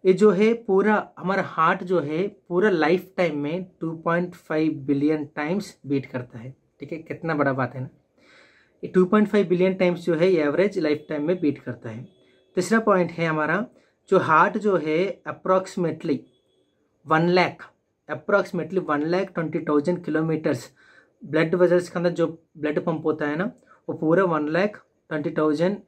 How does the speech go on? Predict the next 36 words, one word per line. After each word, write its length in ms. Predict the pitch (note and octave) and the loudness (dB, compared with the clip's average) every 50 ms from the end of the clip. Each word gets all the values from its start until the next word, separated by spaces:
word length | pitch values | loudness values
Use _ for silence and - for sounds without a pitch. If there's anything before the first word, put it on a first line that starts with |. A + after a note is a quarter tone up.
| _ _ _ | _ _ _
kilometers 520 | - D#3 D#3 D#3+ E3 E3 D#3+ D#3+ E3+ D#3+ - - _ _ _ _ _ _ _ _ _ - | -4 -2 -2 0 0 -2 0 0 0 -2 -2 -6 _ _ _ _ _ _ _ _ _ -2
per 100 | F3+ F3 F3 F3 - D#3+ | -2 -2 -2 -4 -8 -4
hour 200 | D3+ D#3 F3+ F3+ | -2 0 0 2
ये 120 | D#3+ D#3 | 0 0
जो 180 | C#3+ C3+ D3 C#3+ | 0 0 0 0
है 160 | C3 E3+ G#3+ C#4+ - - _ _ _ _ _ _ _ - | 2 0 -2 -2 -4 -12 _ _ _ _ _ _ _ -6
ब्लड 220 | C#3+ D3+ D3+ D#3 | -4 -2 -2 -2
जो 160 | E3 D#3 D#3 D3+ | -2 -2 -2 0
है 160 | C3+ D#3+ F#3+ - - _ _ _ | 0 0 -2 -4 -6 _ _ _
पंप 200 | E3 D#3 C#3+ C3+ | -4 -4 -2 -2
होता 220 | C#3 B2+ B2+ - | -4 -4 -4 -6
है। 180 | A#2 G#2+ B2 B2+ - _ _ _ _ _ _ _ _ - | -8 -10 -10 -12 -14 _ _ _ _ _ _ _ _ -4
अगर 240 | D#3+ E3+ G3 G#3 | 0 2 4 4
इसको 380 | G3 G3 F#3 - G#3 G3+ G#3 G#3 - - | 2 0 -2 -2 2 2 2 2 0 -2
हम 180 | C3 E3 F#3+ G3+ G3 - | -6 -6 -6 -6 -6 -6
कंपेयर 320 | - F3 E3 E3 A3 A3 G#3+ | -6 -6 0 4 4 4 4
करेंगे 480 | A3 - E3 D#3+ D3+ D3 C#3+ C#3 C#3+ E3 F#3 F#3+ B3+ _ _ _ | 4 0 -2 -2 -2 -4 -4 -4 -4 -6 -6 -8 -14 _ _ _
तो 60 | - | -8
हमारा 220 | D#3+ D#3+ E3+ E3+ F3 E3+ E3+ | -4 0 0 0 0 -2 -2
पूरा 260 | - E3 E3+ F3+ G3+ G3+ F#3 D#3+ D3+ | -2 0 2 4 4 4 4 2 2
अर्थ 200 | D3 D3 D3 - | 0 -2 -4 -6
को 180 | F3+ - - D3 C3 - _ - | -8 -6 -6 -6 -6 -8 _ -6
इक्वेटर 420 | D#3 D#3 D#3 - F3+ E3+ E3+ F#3 | -6 -4 0 0 0 0 0 -2
लाइन 240 | F3+ E3 D#3 D3 C#3+ | -4 -4 -4 -6 -6
से 180 | C3+ - F#3 F3+ F3 - _ _ - | -6 -6 -8 -8 -8 -12 _ _ -4
तीन 220 | F3 F3 F3 F#3 F3 | -2 0 2 0 0
टाइम्स 400 | F3+ E3+ D#3+ E3 E3 - - - _ _ - | 0 -2 -4 -4 -4 -6 -8 -14 _ _ -6
हम 120 | D#3+ D#3 | -2 0
लोग 120 | D#3 D3+ | 0 0
घूम 160 | C#3+ D3 C#3 C3 | 0 0 -2 -2
सकते 340 | B2+ - B2+ - - - | -4 -6 -10 -12 -12 -12
हैं, 180 | A#2 A#2 C3 - _ _ _ _ _ _ _ _ | -12 -12 -12 -14 _ _ _ _ _ _ _ _
उतना 360 | - E3+ E3+ E3 - F#3 F#3 F#3 F3 - | -10 -10 -6 -2 0 2 2 2 0 -2
हार्ट 340 | - - D#3+ D#3 D#3 D#3 | -2 0 0 0 0 0
का 100 | - G3+ | -2 -2
महानियत 520 | F3+ D#3+ C3+ A#2+ D3 D3+ D#3 D#3 D3+ C#3+ | -2 -2 -2 -4 -4 -4 -4 -4 -6 -8